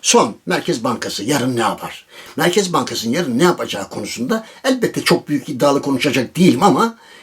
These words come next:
genel kanaat o ki yüzde kırk beş faiz sabit orada kalacak. Mart'ta da aynı şekilde kalacak. Büyük ihtimalle böyle konuşuyorum.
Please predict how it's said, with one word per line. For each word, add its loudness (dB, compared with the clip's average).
genel 2
kanaat -2
o -6
ki -2
yüzde 2
kırk -6
beş 0
faiz 0
sabit -2
orada -6
kalacak. -6
Mart'ta 4
da 0
aynı -2
şekilde -6
kalacak. -6
Büyük 4
ihtimalle -2
böyle -2
konuşuyorum. -2